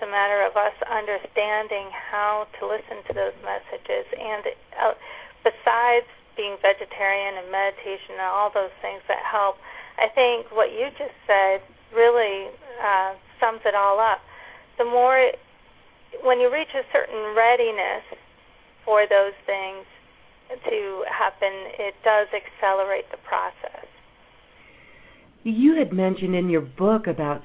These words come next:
Speaker 2: synchronicities. It was a beautiful story. It was a very encouraging story about you going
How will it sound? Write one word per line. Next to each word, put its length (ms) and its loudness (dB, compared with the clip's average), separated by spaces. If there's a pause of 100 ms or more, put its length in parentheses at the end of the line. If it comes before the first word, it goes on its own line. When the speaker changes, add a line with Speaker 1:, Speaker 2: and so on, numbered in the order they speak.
(140)
Speaker 2:
synchronicities. 1200 -2
It 100 6
was 140 2
a 120 0
beautiful 800 2 (180)
story. 640 2 (260)
It 120 8
was 140 4
a 120 -2
very 340 0
encouraging 1300 -2 (680)
story 640 0
about 500 -4
you 300 -4
going 400 0